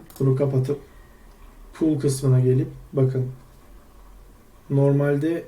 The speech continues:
trade kısmındaydım. Trade'e tıklayınca swap'e geliyor. Yani şöyle yapayım. Şunu kapatayım. Swap yapmak istiyorsanız zaten sitenin kendisi swap sitesi olduğu için burada Ethereum'larınızın istediğiniz kadarıyla U S D C alabiliyorsunuz ki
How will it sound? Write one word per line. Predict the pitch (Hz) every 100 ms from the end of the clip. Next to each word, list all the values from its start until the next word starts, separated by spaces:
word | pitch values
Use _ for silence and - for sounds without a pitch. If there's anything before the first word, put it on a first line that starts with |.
| - - - - - - -
trade | - 151 143
kısmındaydım. | - 135 143 131 123 123 160 143
Trade'e | 135 131 139
tıklayınca | - 143 131 131
swap'e | - - 131 131 131
geliyor. | 120 120 127 135 - -
Yani | 131 120 131 - - - - - _ _ - - - - -
şöyle | 127 120
yapayım. | 117 127 131 - -
Şunu | - -
kapatayım. | 131 131 131 127 131 - - - - -
Swap | - - 147 131
yapmak | 131 147
istiyorsanız | 131 - 139 156 143
zaten | 147 143
sitenin | 131 143 147
kendisi | 139 135 131 -
swap | 143 135
sitesi | - 143 131 143
olduğu | 139 156
için | 131 175 180 - - - -
burada | 143 143
Ethereum'larınızın | 147 139 143 143 143 139 135 135 139
istediğiniz | 135 - 139 143 135 -
kadarıyla | 127 123 123 143 135
U |
S | 131
D | 135
C | 131 135
alabiliyorsunuz | 127 127 131 131 156 135
ki | -